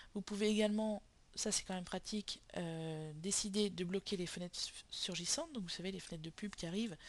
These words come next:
c'est quand même, euh, plus agréable de ne pas les voir arriver. L'acceptation des cookies, donc toujours jamais ou seulement des sites consultés.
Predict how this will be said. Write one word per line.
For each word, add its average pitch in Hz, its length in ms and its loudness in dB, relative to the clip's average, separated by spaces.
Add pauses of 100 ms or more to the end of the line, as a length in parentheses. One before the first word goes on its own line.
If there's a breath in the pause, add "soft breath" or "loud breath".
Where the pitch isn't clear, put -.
(360 loud breath)
c'est - 180 -2
quand 180 200 0
même, 185 260 -2 (220)
euh, 160 220 -2
plus 185 240 0
agréable 180 340 0
de 170 60 -4
ne 165 60 -8
pas 185 160 0
les 170 100 0
voir 180 420 -4
arriver. 160 420 -4 (1600 loud breath)
L'acceptation 214 560 4
des 185 100 0
cookies, 247 460 -4 (1040 loud breath)
donc 180 200 -8
toujours 196 360 0
jamais 196 540 4
ou 240 160 2
seulement 214 480 2
des 190 160 -2
sites 214 240 2
consultés. - 480 -8